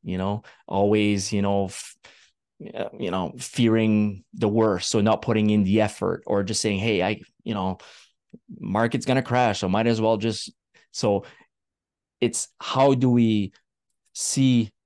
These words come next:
the future and how proactive can we be? So first is mindset. Second is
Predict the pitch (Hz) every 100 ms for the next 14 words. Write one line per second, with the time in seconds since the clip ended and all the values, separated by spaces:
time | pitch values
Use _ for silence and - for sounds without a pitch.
0 | - 110 - 127 123 - 104 98 92 113
1 | 104 - 104 95 - - 98 98 95 92
2 | 113 - 165 143 120 120 117 - - -
3 | 143 143 214 123 107